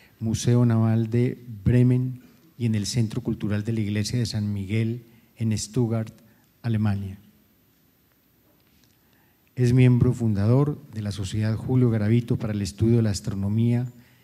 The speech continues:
y de la Asociación de Aficionados a la Astronomía Antares de Cali,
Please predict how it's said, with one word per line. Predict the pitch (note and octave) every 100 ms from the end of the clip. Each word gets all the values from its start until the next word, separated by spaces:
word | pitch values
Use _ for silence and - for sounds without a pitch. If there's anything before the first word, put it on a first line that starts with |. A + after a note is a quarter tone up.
| _ -
y | B2+
de | A#2
la | A2
Asociación | G2 G2+ G#2+ - A#2+ B2 B2+
de | B2
Aficionados | - F#2+ G#2+ G#2+ A2+ A2
a | A2+
la |
Astronomía | G2+ - G2+ G2+ G#2 A#2 A#2 A#2 - - _ _ _ C3+
Antares | A2 G2 A2+ A2+ A2
de | G#2
Cali, | G2+ A#2+ G#2+ F#2+